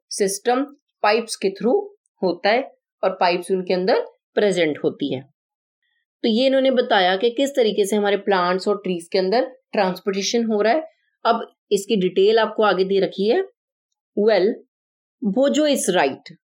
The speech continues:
Plants have pipe-like vessels to transport water and nutrients from the soil। तो अभी-अभी जो बोजो ने बताया कि शायद प्लांट्स के अंदर भी पाइपलाइंस होगी,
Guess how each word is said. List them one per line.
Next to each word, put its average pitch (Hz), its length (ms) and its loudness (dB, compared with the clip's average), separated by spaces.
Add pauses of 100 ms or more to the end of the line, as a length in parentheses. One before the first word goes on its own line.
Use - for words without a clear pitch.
(560)
Plants 226 400 2 (200)
have 185 300 4 (220)
pipe-like 208 840 0
vessels 180 460 2 (200)
to 202 160 0
transport 185 720 0
water 180 380 0 (760)
and 294 260 4
nutrients 226 920 0 (280)
from 175 200 2
the 165 140 -2 (180)
soil। 131 240 0 (600)
तो 233 60 -2
अभी-अभी 262 600 0
जो 254 140 -4
बोजो 190 320 -2
ने 233 100 2
बताया 165 640 0 (540)
कि 302 100 2
शायद 269 600 2 (340)
प्लांट्स 233 460 2
के 320 120 -2
अंदर 233 280 2
भी 226 140 0
पाइपलाइंस 208 720 0
होगी, 208 400 0